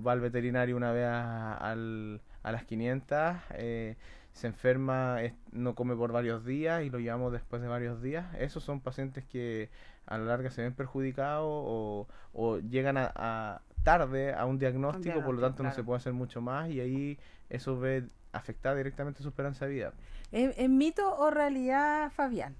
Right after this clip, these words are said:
Speaker 2: de, de lo que dice la gente
Speaker 1: <laughs>
Speaker 2: respecto a tanta cosa, mister Fabián, que pueden decir? Claro, una
Speaker 1: Ujú.
Speaker 2: de ellas es de los mestizos, por ejemplo, que dice que son más aperrados en el fondo. Estamos hablando de los perritos, de que viven más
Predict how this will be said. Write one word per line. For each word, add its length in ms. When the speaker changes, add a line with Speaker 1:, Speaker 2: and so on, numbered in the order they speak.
Speaker 2:
de, 160
de 140
lo 120
que 100
dice 280
la 180
gente 400
Speaker 1:
<laughs> 20
Speaker 2:
respecto 580
a 260
tanta 280
cosa, 240
mister 200
Fabián, 180
que 80
pueden 240
decir? 280
Claro, 280
una 160
Speaker 1:
Ujú. 100
Speaker 2:
de 60
ellas 520
es 300
de 100
los 200
mestizos, 420
por 120
ejemplo, 340
que 100
dice 320
que 280
son 180
más 200
aperrados 420
en 20
el 80
fondo. 260
Estamos 180
hablando 240
de 40
los 100
perritos, 460
de 160
que 140
viven 460
más 400